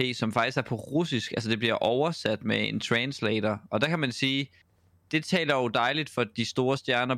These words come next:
på de internationale hold, at han er ikke sådan en, man måske lige sidder som G to eller sådan der og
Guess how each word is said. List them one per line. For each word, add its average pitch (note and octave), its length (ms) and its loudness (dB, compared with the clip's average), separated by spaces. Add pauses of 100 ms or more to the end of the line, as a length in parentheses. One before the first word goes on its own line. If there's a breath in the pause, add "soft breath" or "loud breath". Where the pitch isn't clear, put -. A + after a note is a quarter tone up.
på B2+ 80 -2
de A2+ 240 -2
internationale A#2 680 0
hold, G#2 320 2 (140)
at G#2+ 200 2
han A2 280 0
er G#2+ 120 2
ikke C#3 360 0
sådan D3+ 220 -2
en, C#3 240 0
man A2+ 160 0
måske A#2 280 0
lige C3 200 0
sidder B2+ 380 0
som G#2+ 280 -4
G C3 300 -2
to A#2 260 0
eller G2+ 200 0
sådan A#2 200 -2
der A2+ 100 4
og G2 80 0